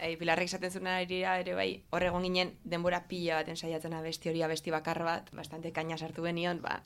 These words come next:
ez, ahalik eta hoberen jotzeko ere bai un hortan. Eta abesti hortan bertan oraindik jotzen dugun abestia, por cierto, <laughs> kontzertu guztietan. Hor ere aldatu zen letraren zati bat, adibidez, euskera zen,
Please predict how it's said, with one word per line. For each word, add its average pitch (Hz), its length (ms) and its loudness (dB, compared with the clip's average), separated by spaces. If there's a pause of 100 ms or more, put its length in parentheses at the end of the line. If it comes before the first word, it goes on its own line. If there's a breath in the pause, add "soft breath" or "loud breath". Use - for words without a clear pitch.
ez, 180 160 -4
ahalik 156 260 -2
eta 156 100 -2
hoberen 156 220 -2
jotzeko 156 400 -4
ere 147 160 -2
bai 147 380 -2
un 160 140 -4
hortan. 160 460 -2
Eta 175 440 10
abesti 180 720 4
hortan 180 280 0
bertan 170 220 -2
oraindik 160 280 -2
jotzen 160 300 -6
dugun 156 200 -6
abestia, 165 360 -4
por 165 140 -6
cierto, - 600 -6
<laughs> - 100 -16
kontzertu 175 360 2
guztietan. 175 440 0 (240 loud breath)
Hor 175 80 6
ere 175 180 10
aldatu 160 360 6
zen 156 720 -2 (300)
letraren 175 500 0
zati 175 340 -2
bat, 175 260 0
adibidez, 175 380 -4
euskera 175 640 -6
zen, 180 560 -4